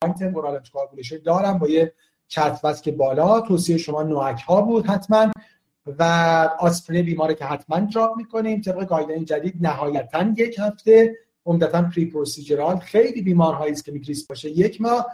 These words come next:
حالا که بیمار ما در حقیقت بیش از اصلاً سه ماه در حقیقت از ایونتشون گذشته و، اه، در ترکیب دیگه یه پی تو وای توئلو اینهیبیتور لست پوتنت،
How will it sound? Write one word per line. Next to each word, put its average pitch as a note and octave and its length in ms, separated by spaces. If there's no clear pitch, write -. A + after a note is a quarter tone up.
حالا E3+ 200
که F3+ 120
بیمار F3 340
ما F3 160
در F3 120
حقیقت D3+ 300
بیش F3 200
از D#3 140
اصلاً C#3+ 180
سه D#3 220
ماه E3 260
در C3 120
حقیقت C3 180
از D3 200
ایونتشون C#3 400
گذشته C3+ 680
و، C#3+ 160
اه، E3 500
در E3+ 380
ترکیب F3 520
دیگه F3+ 300
یه F#3 200
پی F3 240
تو D#3 120
وای D3+ 180
توئلو D3+ 280
اینهیبیتور D#3 300
لست D#3 440
پوتنت، F3+ 540